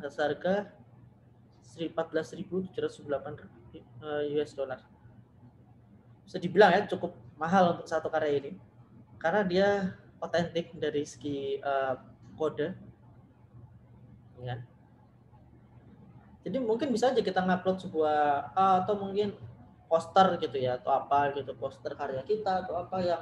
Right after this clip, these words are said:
kira-kira di situ but-, ada, ada semacam ilmu, eh, pengetahuan yang kita share gitu. Cuman kita menghindari yang namanya pembajakan. Nah, salah satu caranya adalah dengan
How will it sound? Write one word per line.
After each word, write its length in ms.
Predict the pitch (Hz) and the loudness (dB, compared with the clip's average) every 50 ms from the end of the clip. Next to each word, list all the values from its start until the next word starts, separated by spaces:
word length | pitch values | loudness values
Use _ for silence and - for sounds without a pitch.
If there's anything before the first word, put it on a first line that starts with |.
| - - | -6 -12
kira-kira 400 | - - 175 185 185 185 208 220 | -8 -6 -4 -4 -4 -2 -2 -2
di 80 | 208 190 | -2 -2
situ 240 | - - 170 - 208 | -4 -6 -6 -4 -4
but-, 240 | 190 - 156 151 - | -4 -4 -8 -8 -6
ada, 420 | 165 160 - - 156 156 165 170 - - - - - - - - - - - _ _ - - _ _ | -8 -6 -2 0 0 0 0 -2 -8 -16 -20 -20 -20 -20 -20 -20 -20 -20 -20 _ _ -20 -20 _ _
ada 680 | - 165 165 - - 180 180 185 190 190 185 190 - - - - _ - - - - - - - _ - - - - - - _ - - - | -2 -2 -2 2 4 6 8 8 8 6 4 2 -2 -8 -18 -20 _ -20 -20 -20 -20 -20 -20 -20 _ -20 -20 -20 -20 -20 -20 _ -20 -20 -20
semacam 400 | - - 165 165 165 170 - 180 175 - | -14 -6 -2 -2 -2 2 2 0 0 0
ilmu, 180 | 180 170 170 165 170 | 0 0 0 -2 0
eh, 440 | - 165 160 156 156 151 151 147 143 - - - - - | 2 4 6 8 8 8 8 6 4 4 -2 -14 -20 -10
pengetahuan 560 | - - 170 170 - 165 156 160 165 170 165 | -6 -4 -4 2 4 6 6 8 8 8 8
yang 100 | 160 156 | 6 2
kita 220 | 156 151 - 139 143 | -2 0 0 0 0
share 320 | - - 180 175 - 147 | 4 6 6 6 6 4
gitu. 240 | 143 143 135 131 127 - - - - - - - - - - - | 0 -2 -4 -4 -6 -12 -18 -20 -20 -20 -20 -20 -20 -20 0 2
Cuman 240 | 202 233 262 294 294 | 4 6 6 4 4
kita 240 | - 214 220 262 247 | 2 2 2 4 4
menghindari 480 | 240 214 202 185 170 160 160 208 240 | 4 4 6 6 8 8 8 8 6
yang 40 | 226 208 | 6 4
namanya 160 | 220 226 220 | 2 2 2
pembajakan. 440 | 214 175 147 - 147 139 135 131 131 135 - - - - - - - - - - - - - - | 2 2 4 2 0 2 2 0 -2 -2 -6 -16 -20 -20 -20 -20 -20 -20 -20 -20 -20 -20 -8 -4
Nah, 240 | 143 147 143 135 143 | -2 -2 -2 -2 -2
salah 240 | - - 151 151 151 | 2 2 2 2 2
satu 240 | - 156 - - 175 | 0 -4 -4 -4 -2
caranya 400 | - 170 160 160 165 175 233 214 | 0 2 2 2 2 2 0 0
adalah 240 | 185 - 180 196 196 | 2 0 0 0 0
dengan 380 | - 147 151 180 190 185 185 | -2 -2 0 0 0 0 -2